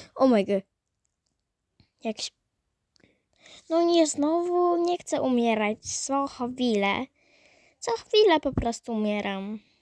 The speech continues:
Dobra. Okej. Dobra. To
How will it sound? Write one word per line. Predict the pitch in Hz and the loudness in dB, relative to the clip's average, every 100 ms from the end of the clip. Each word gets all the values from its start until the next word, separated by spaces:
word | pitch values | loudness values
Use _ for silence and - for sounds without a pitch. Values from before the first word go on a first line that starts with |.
| _ _ _ _ _ _ _ - | _ _ _ _ _ _ _ 0
Dobra. | 247 240 214 196 196 - _ _ _ _ _ | 0 2 0 -2 -8 -20 _ _ _ _ _
Okej. | - - 226 247 254 - _ _ _ _ _ _ _ | -14 -6 -2 0 -2 -10 _ _ _ _ _ _ _
Dobra. | 277 254 254 269 _ _ | -6 0 0 0 _ _
To | - | -12